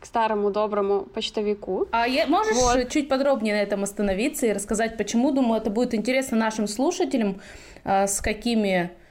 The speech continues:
Speaker 2: сложностями они могут столкнуться при внедрении хелпдеска и почему это может быть неуспешно в первый раз?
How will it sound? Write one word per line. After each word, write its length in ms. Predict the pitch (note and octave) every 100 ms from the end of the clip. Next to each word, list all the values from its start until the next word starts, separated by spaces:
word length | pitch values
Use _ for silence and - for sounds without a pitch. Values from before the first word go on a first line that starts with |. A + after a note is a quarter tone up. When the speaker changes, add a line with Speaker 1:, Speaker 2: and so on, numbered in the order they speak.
| _ -
Speaker 2:
сложностями 760 | - B3+ A#3+ A#3+ G#3+ G#3 G3 F#3
они 120 | F#3+
могут 300 | F#3 F#3 -
столкнуться 680 | - G#3 G#3 A3 A3 A3
при 160 | F#3+ F#3+
внедрении 640 | F#3 G3 F#3 G3 F#3 F3 F3
хелпдеска 600 | - F3+ F3 F3+ - - F3+
и 80 | G3+
почему 440 | A3+ A#3 A#3 A#3
это 180 | G3+ G3
может 300 | G3 G3+ F#3
быть 180 | F3 F#3
неуспешно 600 | F#3+ F#3+ - F#3 F#3 F3
в 60 |
первый 280 | - F#3 F3+
раз? 360 | E3+ E3+ -